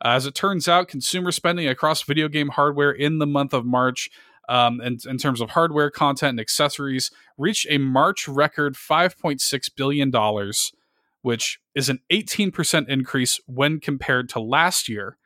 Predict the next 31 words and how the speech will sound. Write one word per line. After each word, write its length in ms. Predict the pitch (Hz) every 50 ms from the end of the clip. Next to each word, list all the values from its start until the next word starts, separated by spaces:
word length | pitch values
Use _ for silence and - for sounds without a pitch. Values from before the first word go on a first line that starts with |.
| _ _ _ _ _ _ _ _ _ - -
Uh, 160 | 123 120 113 117
I 40 |
mentioned 360 | 131 160 247 349 - - 349 294
this 180 | 240 - -
last 280 | 143 139 143 151 - -
time 140 | 185 143 123
we 80 | 120
talked 300 | 117 - 131 120 117 -
about 200 | 123 120 117 110
M 140 | 113 117 113
P 180 | - - 123 110
D, 320 | 117 113 107 107 107 - -
but 240 | 131 127 127 120 - _ _ _ _ _ _ _ _ _
we're, 200 | - 165 180 -
we're 140 | 175 185 180
probably 420 | - - - 214 254 254 370 311
gonna 180 | - 294 226 190
start 320 | - - 208 196 208 -
to 60 | 175
see, 260 | 165 - - 190 175
the 140 | 156 147 160
pandemic 480 | - - 285 302 - 277 285 269 233 -
kind 200 | - - 240 202
of 140 | 175 139 160
really 180 | 190 185 156
started 480 | 135 - - 160 143 156 151 143 143 139
in 140 | 139 135 - -
earnest 540 | 123 123 127 143 180 220 - - - - - _ _ _ _ _ _ _ _
last 320 | - 185 196 202 - - 180
March. 460 | 190 202 240 269 - - - - - _ _ _ _ _ _ _ -
So 500 | - - - 180 170 170 165 156 -